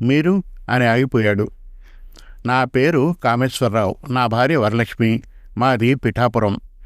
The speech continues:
నాకు ఒక కూతురు, ఇద్దరు కొడుకులు, వ్యవసాయ కుటుంబం" అని పరిచయం చేసుకున్నాడు. "వ్యవసాయ కుటుంబం అంటున్నారు,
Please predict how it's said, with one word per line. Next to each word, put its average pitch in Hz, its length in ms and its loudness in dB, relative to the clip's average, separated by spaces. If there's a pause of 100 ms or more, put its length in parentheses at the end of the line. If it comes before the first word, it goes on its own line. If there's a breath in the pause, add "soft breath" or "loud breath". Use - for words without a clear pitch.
(380 soft breath)
నాకు 147 380 0
ఒక 131 140 0
కూతురు, 151 540 2
ఇద్దరు 123 280 2
కొడుకులు, 131 560 2 (380)
వ్యవసాయ 131 500 0
కుటుంబం" 110 500 0 (180)
అని 127 200 2
పరిచయం 120 540 0
చేసుకున్నాడు. 107 580 0 (760)
"వ్యవసాయ 143 460 0
కుటుంబం 165 380 2
అంటున్నారు, 156 600 2